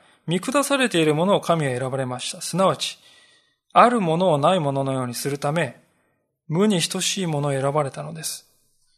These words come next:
これは、神の御前で誰をも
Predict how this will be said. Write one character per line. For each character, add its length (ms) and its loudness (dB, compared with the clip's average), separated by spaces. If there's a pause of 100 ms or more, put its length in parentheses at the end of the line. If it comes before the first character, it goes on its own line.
(120)
こ 120 -2
れ 60 2
は、 360 2 (460)
神 260 2
の 100 -4
御 140 -6
前 280 2
で 300 -4 (300)
誰 300 4
を 100 2
も 320 -2